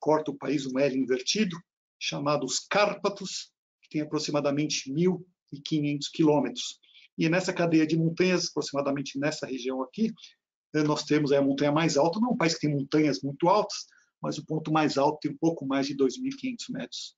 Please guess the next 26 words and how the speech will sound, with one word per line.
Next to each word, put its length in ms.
de 140
altitude. 600
Ah, 320
inclusive, 360
há 40
estações 400
de 80
esqui 380
na 120
Romênia, 500
pouca 180
gente 240
conhece, 480
né? 200
Então, 240
um 100
pouquinho 360
do 120
mapa 260
da 80
Romênia, 640
mostrando 360
aqui 160
um 60
pouco 240
melhor, 480